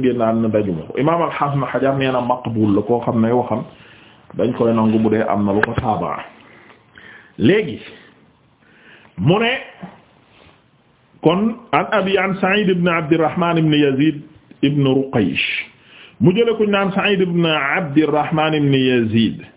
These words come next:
ibn Ruqaysh ibn Ri'ab ibn Ya'mur. <laughs> Kii mbokk al-Asadi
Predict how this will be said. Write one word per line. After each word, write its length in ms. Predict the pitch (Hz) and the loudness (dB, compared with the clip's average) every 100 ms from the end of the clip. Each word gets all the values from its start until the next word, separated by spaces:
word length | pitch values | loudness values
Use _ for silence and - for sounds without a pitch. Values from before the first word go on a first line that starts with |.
| _ _ _ - | _ _ _ 2
ibn 200 | 175 190 | 4 4
Ruqaysh 720 | 180 175 - 226 147 - - | 2 0 -2 -2 -2 -4 0
ibn 160 | 160 165 | 2 4
Ri'ab 680 | 156 151 185 101 69 71 - | 2 0 -2 -2 -4 -8 -2
ibn 180 | 131 151 | 2 2
Ya'mur. 420 | 196 185 113 82 - - _ _ _ 170 | 2 0 -4 -8 -12 -20 _ _ _ -16
<laughs> 240 | - - - - - - - - | -12 -14 -14 -18 -16 -16 -18 -6
Kii 200 | 113 123 | 0 2
mbokk 280 | 131 127 127 | 2 0 0
al-Asadi 840 | 113 - 127 117 117 117 139 156 | 0 0 -2 0 0 2 2 0